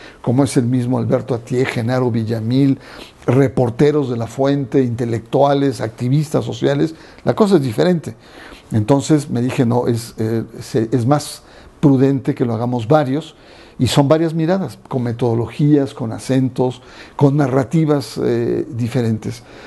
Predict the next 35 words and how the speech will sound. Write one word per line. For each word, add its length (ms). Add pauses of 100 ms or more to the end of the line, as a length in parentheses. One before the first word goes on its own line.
(180)
De 100
tal 180
suerte 440
que 580
el, 400
el 160
origen 400
de 80
este 220
libro, 360 (460)
paradójicamente, 1160
está 220
en 100
el 100
propio 400
cardenal. 460
El 60
cardenal 520
propicia 720 (400)
que 100
se 140
haga 100
una 160
evaluación. 420 (360)
Le 120
tomamos 320
la 140
palabra, 400
yo 140
le 140
tomé 280
la 120
palabra 320
al 40
cardenal. 380